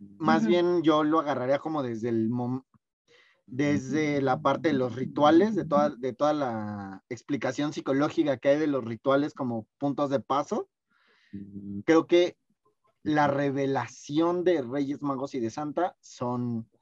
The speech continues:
Speaker 1: es ese momento de paso. Creo que
Speaker 3: Ujú.
Speaker 1: tendría que ser como entre los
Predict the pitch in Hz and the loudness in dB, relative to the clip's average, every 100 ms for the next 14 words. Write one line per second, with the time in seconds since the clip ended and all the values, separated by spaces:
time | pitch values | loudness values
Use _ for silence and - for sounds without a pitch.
0 | _ 151 175 160 143 151 135 131 123 143 | _ 0 2 2 -4 -4 -4 -4 -2 -2
1 | 110 123 - 311 330 _ _ _ _ _ | -2 -2 -2 -6 -10 _ _ _ _ _
2 | _ 101 160 151 165 143 127 131 - 135 | _ -4 0 2 2 0 0 -2 -2 -6
3 | 113 123 117 104 110 104 104 104 - - | -2 -2 -2 -2 -2 -2 -4 -8 -18 -20